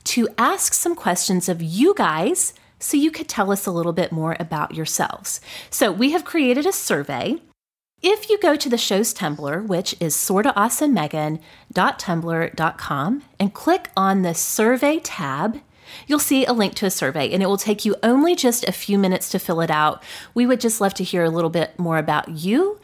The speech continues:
where you are, and what you like about the show. So if you have just a few minutes to go fill out that survey, we would appreciate it so much. It's really helping us think about how we can grow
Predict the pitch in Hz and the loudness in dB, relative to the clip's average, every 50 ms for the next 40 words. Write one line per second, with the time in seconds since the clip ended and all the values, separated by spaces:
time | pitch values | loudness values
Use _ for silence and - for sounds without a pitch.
0 | - - - - - _ - 175 190 220 254 302 339 330 262 240 214 - - 160 | -18 -20 -20 -20 -20 _ -4 0 2 2 2 2 2 2 4 4 2 2 2 2
1 | 165 160 165 185 233 285 311 - - - - - _ - 233 233 220 - - 214 | 2 4 4 4 2 2 0 -4 -12 -20 -20 -6 _ 2 2 2 2 0 -2 0
2 | 214 285 330 - 285 320 349 294 202 175 233 - - 190 - 156 151 - - 156 | 2 2 2 4 2 2 4 4 2 2 0 0 -4 -4 -2 -4 -6 -6 -6 -6
3 | - - - - - - - 202 - - - - - 220 185 180 - - 269 262 | -4 -4 -4 -4 -4 -6 -8 -8 -12 -10 -6 -2 2 4 4 4 2 2 0 0
4 | - 254 208 202 - - 330 330 - - 359 - - 311 294 269 247 226 220 220 | 0 -2 -4 -2 0 0 0 0 0 -2 -2 0 2 2 4 4 4 2 2 0
5 | - - - 190 - 190 185 - - 190 180 170 165 165 185 165 - - - - | -2 -2 0 0 2 0 0 0 0 2 2 2 2 2 -2 -4 -2 -4 -4 -2
6 | 196 180 175 190 185 180 180 180 - _ _ _ - 220 233 247 311 302 330 320 | -2 -2 0 2 2 2 2 0 -4 _ _ _ 0 2 4 4 4 2 2 0
7 | - 269 240 - - 233 202 190 180 - - - - 190 165 165 151 135 - - | 0 0 0 2 2 2 2 2 2 -2 -2 -2 0 0 0 2 0 0 -2 -4
8 | 190 - 196 190 196 233 254 294 320 277 - 220 208 208 220 202 196 196 185 185 | -6 -4 -2 0 2 2 4 2 2 2 2 0 0 2 2 2 4 4 4 2
9 | - - - - - - - - - - - - - 302 277 269 285 262 226 233 | 2 -2 -4 -8 -12 -16 -16 -18 -18 -20 -10 -4 0 2 2 4 2 2 4 4
10 | 208 202 - - - 208 190 190 180 180 175 - 196 170 160 - - 214 220 220 | 2 2 0 -2 -2 0 0 2 0 0 -2 -2 -6 -6 -4 0 2 4 4 6
11 | 220 226 226 | 6 4 4